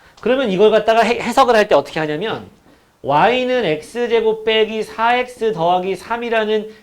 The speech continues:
이 차 함수와 Y는 X 플러스 일이라는 일 차 함수의 교점, 얘를 그리면 이렇게 생겼거든? 얘는 이런 식으로 생겼어. 그럼 만나는 점이 두 개가 있잖아, 그지? 그 두 점의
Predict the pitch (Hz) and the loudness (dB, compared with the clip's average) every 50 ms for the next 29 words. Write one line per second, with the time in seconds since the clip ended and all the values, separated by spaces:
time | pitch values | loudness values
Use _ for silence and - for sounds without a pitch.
0 | _ _ - 135 160 160 - - 233 254 233 220 190 175 - 151 139 123 135 185 | _ _ -14 -14 -12 -12 -8 -4 -2 0 0 0 -2 -6 -6 -6 -4 -4 -2 -4
1 | 247 269 - _ _ _ _ _ _ _ _ _ - 127 139 151 175 214 240 240 | -4 -6 -10 _ _ _ _ _ _ _ _ _ -4 0 0 2 2 2 2 0
2 | 240 240 214 165 165 165 - - 240 226 - - - 226 233 226 220 - - 226 | 0 0 0 0 -2 -4 -6 -8 -8 -8 -8 -6 -4 -2 -2 -2 -2 -4 -8 -10
3 | 220 220 233 240 247 240 226 214 202 214 247 262 269 262 - _ _ _ _ - | -8 -6 -6 -6 -4 -2 -2 -2 -2 -2 -2 -4 -4 -6 -14 _ _ _ _ -4
4 | 233 247 269 254 262 - 262 269 269 254 240 220 214 - - 175 185 214 214 143 | -2 -2 -2 -2 -4 -4 -2 0 0 0 0 -2 -4 -6 -4 0 0 2 0 0
5 | 92 - - _ _ _ _ _ _ _ _ - - 175 185 190 185 - 254 233 | -2 -6 -14 _ _ _ _ _ _ _ _ -8 -2 -2 -2 0 2 2 0 0
6 | 165 127 135 170 208 233 240 160 185 185 196 202 190 208 226 214 220 208 190 156 | 0 -2 -2 0 0 0 0 0 -2 -2 -2 -2 -2 -4 -4 -4 -4 -4 -4 -4
7 | - 151 156 233 - - - _ _ _ _ _ _ _ - 135 147 175 214 226 | -2 -2 -2 -2 -4 -6 -20 _ _ _ _ _ _ _ -6 -2 0 0 0 0
8 | 226 254 269 226 226 196 180 196 208 202 - - 113 101 190 - - _ _ _ | 0 0 0 0 -2 -4 -4 -4 -6 -6 -6 -6 -8 -8 -10 -12 -16 _ _ _
9 | _ _ _ _ _ _ _ _ - - 202 190 165 175 202 233 233 208 202 202 | _ _ _ _ _ _ _ _ -8 -6 -2 0 0 0 2 2 2 2 2 0
10 | 196 202 156 170 214 220 208 185 - 208 196 196 180 190 190 247 208 - - _ | -2 -2 -2 0 2 2 2 2 0 0 -2 -2 -2 0 0 0 -2 -2 -8 _
11 | _ _ _ _ _ _ _ - - - 170 196 226 220 - - 170 196 220 220 | _ _ _ _ _ _ _ -20 -6 0 4 4 4 4 2 0 -2 -2 -2 -2
12 | - 165 156 156 170 214 247 262 262 - | -2 -2 -2 0 0 0 -2 -2 -4 -10